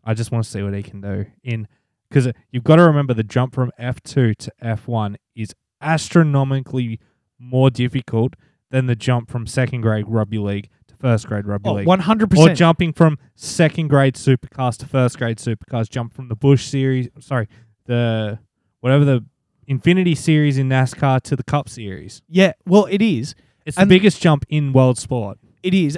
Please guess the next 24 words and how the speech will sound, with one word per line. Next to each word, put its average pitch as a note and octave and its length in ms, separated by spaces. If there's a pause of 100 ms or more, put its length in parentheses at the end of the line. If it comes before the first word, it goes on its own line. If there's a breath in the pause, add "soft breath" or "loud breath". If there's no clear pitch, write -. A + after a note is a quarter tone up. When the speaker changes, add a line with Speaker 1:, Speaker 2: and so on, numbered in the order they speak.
Speaker 2:
absolutely. D#3+ 540
But, E3+ 200
and F3 220 (320)
I'm F3+ 240
not G#3+ 160
sitting F3+ 260
here D#3+ 100
saying D3 240
that C3+ 120
Piastri D3+ 300
is D3 100
going D3 220
to C#3+ 120
come D#3 220
out C#3+ 180
in C3 200
his C3+ 200
rookie C3+ 280
year B2+ 220
and B2 80
win B2+ 120
a B2+ 40
world A#2+ 200
championship C#3 580